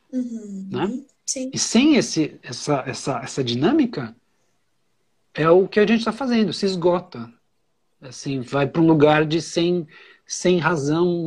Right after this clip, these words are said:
Speaker 2: nenhuma, de não ter mais, assim, é só, é só algo seco, árido,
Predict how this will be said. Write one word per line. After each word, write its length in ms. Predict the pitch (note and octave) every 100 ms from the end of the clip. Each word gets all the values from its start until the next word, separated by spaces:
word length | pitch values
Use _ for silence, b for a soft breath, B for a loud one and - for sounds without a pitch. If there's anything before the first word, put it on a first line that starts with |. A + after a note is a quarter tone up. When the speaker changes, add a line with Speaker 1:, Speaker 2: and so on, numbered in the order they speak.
| E3+
Speaker 2:
nenhuma, 680 | F3 F3+ E3+ F#3 D3+ A#2 A2
de 340 | A2 B2+ C#3+
não 220 | D3+ D3+ D3
ter 240 | - F3
mais, 380 | D#3+ D#3 E3 D#3+ D3+ B B B -
assim, 300 | B2+ D3+ C#3+
é 40 |
só, 280 | - - D3+
é 40 |
só 220 | - - E3+
algo 680 | D#3+ E3+ D#3 F3 F3 D#3 b b b _ -
seco, 580 | - F3 F#3 F#3 C#3
árido, 800 | C3 D3+ E3 D#3+ C#3+ C#3 B2 A2+